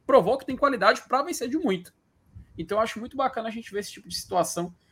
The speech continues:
esse tipo de respeito que o Fortaleza tá impondo, principalmente de um clube muito tradicional que acho que a gente pode dizer que é uma das maiores torcidas aí do, do Paraguai, se não a maior. E acho que divide ali com o Olímpia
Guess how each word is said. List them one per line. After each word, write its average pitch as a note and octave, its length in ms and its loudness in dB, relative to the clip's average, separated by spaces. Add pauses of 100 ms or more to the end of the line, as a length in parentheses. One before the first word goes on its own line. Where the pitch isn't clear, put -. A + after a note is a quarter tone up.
(140)
esse F3 180 2
tipo - 180 -14
de G3+ 100 -4
respeito F3 680 -2
que - 280 -20
o - 20 -20
Fortaleza E3 380 0
tá E3 120 0
impondo, D#3 320 0
principalmente B3 380 -6
de A#3+ 80 -4
um A#3 60 -2
clube A3 240 -4
muito D#4 440 4
tradicional C#4+ 500 2
que F#4+ 220 -2 (260)
acho - 140 -14
que B3 60 -6
a - 20 -4
gente A#3 120 -10
pode G#3+ 200 -4
dizer F#3 200 -2
que G#3+ 240 -8 (360)
é - 80 -4
uma F3 80 6
das F#3+ 100 0
maiores E3+ 320 2
torcidas E3+ 500 0
aí D#3+ 140 6
do, D3+ 800 2 (140)
do C3+ 100 -12
Paraguai, D3 480 8
se F3+ 140 -6
não A3+ 80 -2
a B3 40 -2
maior. D3 500 4
E - 60 -8
acho C3+ 140 -8
que E3 80 -8
divide D3+ 280 -4
ali D3+ 120 0
com D#3 140 -4
o D3+ 40 0
Olímpia C3+ 360 -4